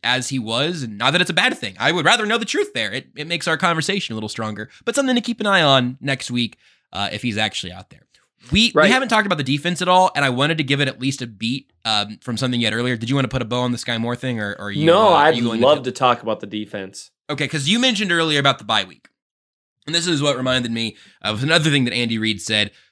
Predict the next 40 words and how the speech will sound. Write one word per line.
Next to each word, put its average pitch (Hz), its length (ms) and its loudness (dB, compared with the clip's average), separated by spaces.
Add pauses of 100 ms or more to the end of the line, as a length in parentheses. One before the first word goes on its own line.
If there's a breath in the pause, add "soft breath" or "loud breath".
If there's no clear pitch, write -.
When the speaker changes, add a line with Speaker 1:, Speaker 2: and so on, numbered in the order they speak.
(120 soft breath)
Speaker 1:
uh, 104 320 4
early 123 300 2
on 107 320 0
in 113 100 0
his 104 220 -4
presser 107 420 -2
going 104 300 -2
through 104 240 -4
on 101 100 -2
the 101 80 -4
injuries. 107 640 -2
He 117 180 -6
said, 117 300 -4
basically, 139 640 0 (340 soft breath)
Mike 151 280 0
Dana, 147 580 2
Trent 156 240 -2
McDuffie, 135 800 0
and 123 260 -2
Rashad 123 380 -2
Fenton 117 360 -6
should 127 200 -4
all 127 180 2
be 123 180 2
back 120 360 0
when 131 160 0
the 107 80 -2
Chiefs 139 400 -2
get 139 240 0
back. 127 320 0
So - 100 -8
I 120 80 -2
don't 117 120 -4
know 113 120 -4
if 107 80 -8
he 117 80 -6
would, 110 160 -8
you 113 120 -16
know, 92 60 -14
he, 127 200 -12